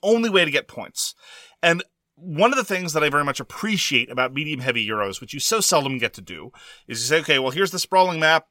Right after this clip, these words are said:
Here's all the ways you can play on the map. But the only way you get points is this right here." And then you just point to the sideboard and be like, "This is it. This is all." Now, granted, there,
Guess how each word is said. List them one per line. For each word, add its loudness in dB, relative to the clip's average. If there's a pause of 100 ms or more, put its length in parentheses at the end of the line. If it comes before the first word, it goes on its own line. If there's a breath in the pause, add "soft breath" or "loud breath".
Here's -6
all 6
the -6
ways 2
you -8
can -16
play -2
on 0
the -6
map. 0 (440)
But -2
the -8
only 0
way 2
you 0
get 0
points -4
is -8
this -2
right 2
here." -10
And -12
then -14
you -18
just -18
point -8
to -10
the -8
sideboard 2
and -8
be -2
like, -2
"This -8
is -8
it. 2 (480)
This -10
is -10
all." 2
Now, -2
granted, -10
there, -14